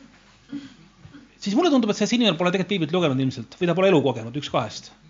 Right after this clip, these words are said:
Et see on ülim lihtsameelsus öelda, et see kõik on väga lihtne. Kusjuures, jaa, Piibli põhiasjad on väga lihtsad. Kui me tahame rääkida igavesest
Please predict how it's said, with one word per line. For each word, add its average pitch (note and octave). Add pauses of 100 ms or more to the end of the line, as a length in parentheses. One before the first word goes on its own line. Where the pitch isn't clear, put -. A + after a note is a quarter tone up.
(560)
Et D3
see E3
on -
ülim F#3+
lihtsameelsus C3+
öelda, C3
et -
see C3
kõik D3
on B2+
väga B2+
lihtne. C#3+ (320)
Kusjuures, A#3+ (160)
jaa, E3 (320)
Piibli G#3
põhiasjad F#3
on A3
väga C#3
lihtsad. C3+ (320)
Kui D3+
me D#3
tahame F3+
rääkida F#3+
igavesest D3+